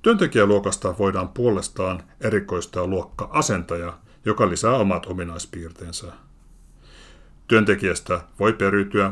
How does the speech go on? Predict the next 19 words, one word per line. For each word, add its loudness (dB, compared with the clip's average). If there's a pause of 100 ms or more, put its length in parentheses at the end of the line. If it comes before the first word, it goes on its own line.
muitakin -2
luokkia, 0 (240)
kuten -4
opettaja -8 (220)
ja 0
kokki. -10 (920)
Samoin 2
työntekijän 0
rinnalla -2
voi -2
olla -2
muita 2
henkilöstä -6
periytyviä -6
luokkia, -2
kuten -8
eläkeläinen -6 (240)
ja 2
opiskelija. -8